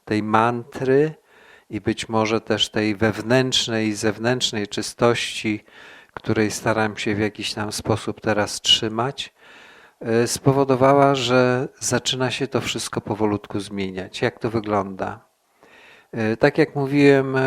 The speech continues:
wcześniej w tym dodatku, na bieżąco, e, połączyły się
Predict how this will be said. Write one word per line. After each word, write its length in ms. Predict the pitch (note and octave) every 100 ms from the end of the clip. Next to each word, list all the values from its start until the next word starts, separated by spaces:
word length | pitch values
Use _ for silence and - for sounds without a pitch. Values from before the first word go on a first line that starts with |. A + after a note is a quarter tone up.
| C3
wcześniej 580 | - - D3+ - B2+ A2+
w 80 |
tym 200 | - A#2
dodatku, 640 | A2 G#2+ G#2+ G2 - - A2
na 140 | A#2
bieżąco, 920 | A2 A#2 A2+ A#2+ A#2 - - C3+ E3+ - _ _ _ _ _ _ _ -
e, 40 | A2 A2 A2+ A2+ A#2 -
połączyły 680 | C3+ B2+ B2+ B2 D#3 D3 C#3+
się 760 | - - C#3+ C3+ C3+ C3+ C3+